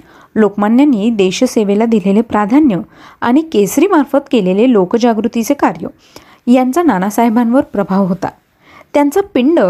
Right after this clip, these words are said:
हा सत्याग्रहीपेक्षा एका पत्रकाराचा होता, त्यामुळे नानासाहेबांनी पत्रकारिताच करण्याचं निश्चित केलं. नानासाहेब भारतात परतले तो काळ राजकीय अस्थिरतेबरोबर आर्थिक मंदीचाही होता.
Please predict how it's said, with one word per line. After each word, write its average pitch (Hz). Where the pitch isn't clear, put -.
हा -
सत्याग्रहीपेक्षा 311
एका 277
पत्रकाराचा 202
होता, 190
त्यामुळे 208
नानासाहेबांनी 226
पत्रकारिताच 254
करण्याचं 190
निश्चित 247
केलं. 175
नानासाहेब 320
भारतात 226
परतले 220
तो -
काळ 220
राजकीय 254
अस्थिरतेबरोबर 226
आर्थिक 208
मंदीचाही 202
होता. 190